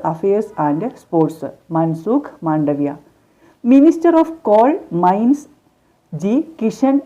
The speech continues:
റെഡ്ഡി. കൽക്കരി, ഖനി, ഈ രണ്ട് വകുപ്പുകൾ നോക്കുന്നത് ജി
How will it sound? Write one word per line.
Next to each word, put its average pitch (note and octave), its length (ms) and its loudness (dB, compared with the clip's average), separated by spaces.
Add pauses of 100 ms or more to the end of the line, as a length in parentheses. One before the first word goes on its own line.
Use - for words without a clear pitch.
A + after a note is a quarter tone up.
റെഡ്ഡി. E3 400 2 (380)
കൽക്കരി, A3 640 0 (120)
ഖനി, E3 280 0 (160)
ഈ F#3+ 160 -4
രണ്ട് G3 280 -2
വകുപ്പുകൾ F#3 460 -2
നോക്കുന്നത് E3+ 580 -2 (260)
ജി G3+ 320 -4